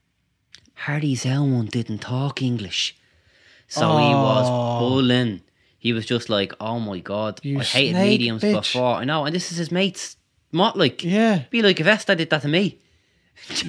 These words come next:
Speaker 1: know what I
Speaker 2: Yeah,
Speaker 1: mean?
Speaker 2: yeah, yeah.
Speaker 1: Literally, wouldn't it?
Speaker 2: Yeah,
Speaker 1: This
Speaker 2: yeah, yeah.
Speaker 1: Esther is Ian's board, obviously. For, incidentally, she's Hungarian as well.
Speaker 2: Yeah.
Speaker 1: It's all tying in together. Oh
Speaker 2: It's all
Speaker 1: my
Speaker 2: connected.
Speaker 1: God, it's all connected, bro.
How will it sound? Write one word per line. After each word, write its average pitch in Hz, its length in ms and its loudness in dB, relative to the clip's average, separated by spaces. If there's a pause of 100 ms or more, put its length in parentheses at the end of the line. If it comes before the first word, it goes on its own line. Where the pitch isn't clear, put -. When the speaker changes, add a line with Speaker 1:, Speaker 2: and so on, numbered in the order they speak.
Speaker 1:
know 214 60 4
what 226 60 6
I 208 60 8
Speaker 2:
Yeah, 180 160 6
Speaker 1:
mean? 277 120 4
Speaker 2:
yeah, 269 80 4 (260)
yeah. 240 80 6
Speaker 1:
Literally, 180 260 4
wouldn't 214 260 2
it? 160 80 4
Speaker 2:
Yeah, 233 280 0
Speaker 1:
This - 140 0
Speaker 2:
yeah, 233 80 0
yeah. 135 60 4
Speaker 1:
Esther 127 220 2
is 113 180 0
Ian's 120 260 -2
board, 113 280 -2
obviously. 95 300 -6
For, 95 440 -8
incidentally, 180 480 2
she's 160 200 0
Hungarian 160 400 0
as 143 100 -2
well. 190 360 2
Speaker 2:
Yeah. 135 200 -4
Speaker 1:
It's - 140 -10
all 196 120 4
tying 196 240 0
in 214 80 2
together. 214 340 4 (640)
Oh - 60 -8
Speaker 2:
It's - 40 0
all 185 80 2
Speaker 1:
my 175 60 -2
Speaker 2:
connected. 170 440 2
Speaker 1:
God, 127 60 -4
it's - 100 -16
all 95 100 -14
connected, 98 540 -12
bro. 107 220 -2